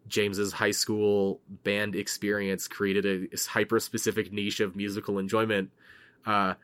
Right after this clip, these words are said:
the drums that are used, the snares remind me of the snares that were used in my high school drum line. It's a very distinct sound that's different from, it, it's much more like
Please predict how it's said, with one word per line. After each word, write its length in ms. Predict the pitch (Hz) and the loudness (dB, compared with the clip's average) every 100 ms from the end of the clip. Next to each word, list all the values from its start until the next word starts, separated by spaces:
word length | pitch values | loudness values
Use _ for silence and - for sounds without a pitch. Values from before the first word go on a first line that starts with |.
| _ _ _ - - | _ _ _ -20 -16
the 540 | 107 120 117 113 104 | 2 6 8 6 2
drums 800 | 104 113 107 110 135 147 170 - - _ _ _ 120 | -4 0 4 4 4 0 -4 -10 -14 _ _ _ 0
that 140 | 117 | 4
are 100 | 110 | 4
used, 680 | 101 104 107 110 104 - 113 | 2 -2 0 0 0 -2 -4
the 60 | |
snares 720 | 110 - 113 110 120 131 131 - 113 | -2 0 2 4 6 4 2 -8 -6
remind 480 | 107 101 98 107 | -2 2 2 0
me 240 | 104 104 101 | -2 -2 -2
of 440 | 104 95 92 87 - | 0 0 0 -4 -6
the 100 | 104 | -6
snares 680 | - 107 101 101 101 95 - - | -4 -2 2 2 2 -2 -10 -6
that 160 | 98 | -4
were 100 | 95 | -2
used 680 | 95 87 98 98 98 92 - | -2 0 0 2 0 -2 -6
in 100 | 104 | -8
my 160 | 92 92 | -6 -4
high 200 | 98 95 | -2 -2
school 260 | - 95 | -2 -4
drum 380 | 87 90 92 95 | -2 -4 -2 -2
line. 280 | 85 80 76 | -6 -8 -10
It's 140 | 92 | -6
a 40 | 104 | -6
very 400 | 95 104 110 117 | 0 4 4 4
distinct 580 | - 101 - 104 104 - | 0 0 0 -2 -4 -6
sound 360 | - 101 101 | 0 0 0
that's 160 | 104 - | -4 -4
different 500 | - 92 98 98 - | -4 -2 -2 -2 -6
from, 580 | - 104 98 98 95 95 - _ _ _ _ _ _ | -6 0 2 2 0 -4 -10 _ _ _ _ _ _
it, 160 | 120 - | -4 -2
it's 180 | 123 123 | -4 2
much 200 | 123 147 | 2 2
more 240 | 131 123 | 4 4
like 380 | 98 90 90 | 2 -2 -6